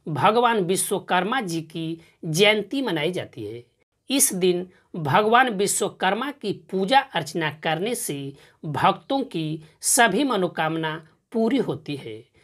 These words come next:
साथ ही व्यापार में तरक्की और उन्नति प्राप्त होती है। इनकी पूजा करने से नई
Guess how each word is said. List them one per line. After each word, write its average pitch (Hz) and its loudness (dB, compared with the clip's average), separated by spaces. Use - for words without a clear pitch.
साथ - -2
ही 180 -4
व्यापार 190 2
में 185 -6
तरक्की 208 -6
और 247 0
उन्नति 202 2
प्राप्त 160 -4
होती 147 -6
है। 113 -14
इनकी 240 2
पूजा 175 2
करने 175 0
से 165 -2
नई 220 4